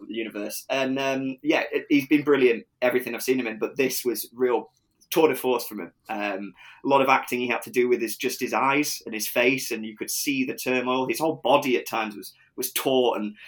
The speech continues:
you really, when he was having his breakdowns, you really felt it. Um, you saw every sinew of him was twisted up, and you really got this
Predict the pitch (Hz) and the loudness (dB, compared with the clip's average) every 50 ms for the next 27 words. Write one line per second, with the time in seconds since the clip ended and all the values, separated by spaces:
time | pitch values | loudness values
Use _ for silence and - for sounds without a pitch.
0 | - - _ - 135 139 127 131 170 170 170 165 156 147 135 127 127 151 151 160 | -20 -20 _ -6 -6 -6 -6 0 2 4 4 6 4 2 0 0 0 2 2 4
1 | 165 156 139 127 - - - - - 156 151 143 131 120 110 - - 123 117 127 | 4 2 0 0 -2 -4 -6 -4 -2 0 0 0 0 -2 -2 -2 -2 0 2 2
2 | 131 131 - - 117 110 104 104 104 104 - - 123 123 131 135 139 143 151 147 | 2 0 -2 -2 -2 -2 -2 -4 -6 -10 -10 -10 -6 -4 -4 -4 -2 0 2 4
3 | 139 127 117 110 107 107 - - 107 107 104 - - 82 - - - _ - 110 | 6 4 4 4 0 -4 -4 -4 -2 -2 -2 -4 -6 -8 -10 -10 -10 _ -8 -6
4 | 110 110 101 98 98 104 101 104 - - - - - 131 123 117 131 131 127 123 | -6 -6 -6 -8 -8 -10 -12 -14 -14 -14 -12 -8 -4 -2 0 0 0 0 -2 -4
5 | 113 - - - - 135 127 131 127 120 113 110 107 104 104 98 95 101 - - | -4 -2 -2 2 4 6 6 6 4 2 2 0 -2 -4 -8 -10 -8 -10 -10 -8
6 | - - 127 110 - - - 101 110 107 104 - 104 104 104 117 131 135 151 156 | -6 -4 -4 -2 -2 -4 -6 -4 -4 -6 -6 -6 -8 -8 -6 -6 -2 0 2 2
7 | 156 147 143 139 - - - - | 2 2 0 -2 -2 -2 -6 -10